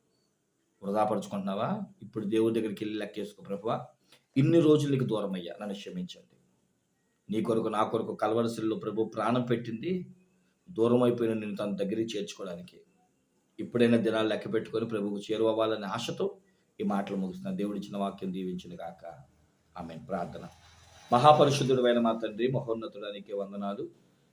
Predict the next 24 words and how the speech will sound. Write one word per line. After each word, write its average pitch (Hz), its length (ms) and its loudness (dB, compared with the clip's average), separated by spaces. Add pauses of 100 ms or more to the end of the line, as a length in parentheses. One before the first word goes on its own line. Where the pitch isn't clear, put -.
(140)
ఇంతవరకు 120 420 4
వాక్యం 110 340 2
ద్వారా 113 160 2
మీరు 107 140 -4
మాతో 104 240 -4
మాట్లాడారు. 104 600 -4
విన్న 110 200 -4
ప్రతి 104 300 -8
మాట 107 260 -4
మా 117 140 -2
అంతరంగాన్ని 101 440 -6
స్థిరపరిచి, 117 580 -4
బలపరిచి, 104 580 -8 (520)
మీ 107 60 -8
నామానికి 110 400 0
మహిమ 120 220 0
తెచ్చుకోమని 101 680 -6
యేసు 120 240 0
పరిశుద్ధ 110 380 -6
నామాన్ని 104 340 -8
వేడుకుంటున్నాం 101 720 -6
మా 120 60 0
పరమ 101 280 -6
తండ్రి. 95 440 -12